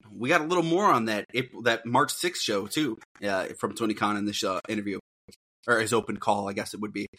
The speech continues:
The other members are Mike Mansory, who he's been in A E W for a while. We covered when he joined. And, uh, Bryan Danielson and Will Washington. Again, I,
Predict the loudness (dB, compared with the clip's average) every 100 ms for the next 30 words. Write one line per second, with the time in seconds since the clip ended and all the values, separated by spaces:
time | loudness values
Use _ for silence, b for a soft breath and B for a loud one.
0 | b b b -2 2 2 2 4 4 6
1 | 4 4 2 0 0 -4 -6 -6 _ _
2 | 2 6 6 4 -2 0 0 2 2 4
3 | 2 2 0 -2 2 6 8 6 0 -2
4 | 2 2 0 -2 -2 -2 0 0 -2 _
5 | _ _ _ _ _ _ -6 -4 -2 -4
6 | -8 -12 -8 -8 -2 2 2 2 -2 -2
7 | -6 -8 -6 -8 0 2 4 4 4 -2
8 | -10 -14 -18 _ _ _ _ _ _ _
9 | _ _ -4 0 2 2 2